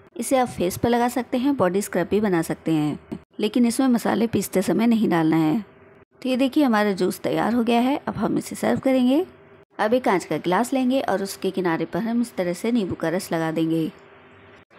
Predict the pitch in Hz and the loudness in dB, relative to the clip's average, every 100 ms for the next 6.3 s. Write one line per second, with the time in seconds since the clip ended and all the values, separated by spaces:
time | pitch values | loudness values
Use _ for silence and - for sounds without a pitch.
0 | - - 233 247 294 - 185 190 190 - | -20 -4 0 2 0 0 0 2 0 0
1 | 208 226 214 240 277 247 - - - 180 | -2 0 2 2 2 0 0 -2 -2 -2
2 | 165 160 160 151 160 - - - - - | 0 0 0 0 -4 -10 -20 -20 -20 -20
3 | - _ 220 220 247 262 262 233 - 190 | -20 _ -4 0 0 2 2 2 0 0
4 | 185 - - 170 170 185 220 254 247 285 | 0 -4 -4 -2 0 0 2 2 2 0
5 | 214 - - 196 190 175 196 202 240 240 | -2 -4 -2 0 0 -2 -2 2 2 4
6 | 240 233 | 2 2